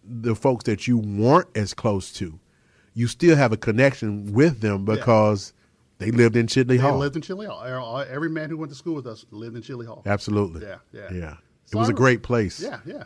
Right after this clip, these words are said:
Speaker 2: So, um, I, I love the memories. I love the experience there. So I really appreciate you coming in.
Speaker 1: Hey, thank you
Speaker 2: And
Speaker 1: for
Speaker 2: tell
Speaker 1: having
Speaker 2: us,
Speaker 1: me.
Speaker 2: um, um, l-, last thing. Tell
Speaker 1: Mm-hmm.
Speaker 2: us how your North Carolina Central University experience has influenced your life now. Your wife went to Central.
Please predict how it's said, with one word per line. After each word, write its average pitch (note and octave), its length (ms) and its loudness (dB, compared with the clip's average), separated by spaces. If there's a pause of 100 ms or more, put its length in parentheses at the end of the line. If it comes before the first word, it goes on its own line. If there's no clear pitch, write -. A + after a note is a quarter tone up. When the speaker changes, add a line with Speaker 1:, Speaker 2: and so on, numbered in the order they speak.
Speaker 2:
So, C3+ 300 -10
um, B2 240 -10
I, B2 280 -12
I G#2+ 220 -16
love B2 280 -10
the B2 80 -14
memories. C#3+ 480 -14 (560)
I G#2+ 60 -16
love A#2 220 -10
the A#2+ 80 -12
experience B2+ 480 -16
there. C#3 300 -18
So - 180 -12
I C3+ 40 -6
really D#3+ 220 -4
appreciate D3+ 440 -8
you D3+ 60 -18
coming C#3+ 260 -8
in. D#3 180 -12 (220)
Speaker 1:
Hey, A2 160 0
thank C3 200 2
you - 60 2
Speaker 2:
And B2 80 2
Speaker 1:
for A#2 60 0
Speaker 2:
tell B2 180 4
Speaker 1:
having - 120 -2
Speaker 2:
us, F3+ 60 -6
Speaker 1:
me. A#3 60 -4
Speaker 2:
um, F#3+ 360 -6
um, D3 480 -6 (400)
l-, E3 60 -16 (260)
last F#3 320 -4
thing. A2+ 280 -10 (120)
Tell G#3 160 -2
Speaker 1:
Mm-hmm. G#3+ 80 0
Speaker 2:
us - 140 -12
how D3+ 540 -6 (500)
your D3 220 -6
North C3+ 400 -8
Carolina C3 240 -12
Central B2 320 -16
University A#2+ 560 -16
experience A2 400 -16
has G#2+ 320 -18
influenced B2+ 400 -12
your G#2 100 -14
life G#2 220 -18
now. G#2+ 140 -20
Your A2 100 -14
wife B2 300 -10
went - 100 -16
to A#2+ 60 -18
Central. A2+ 360 -20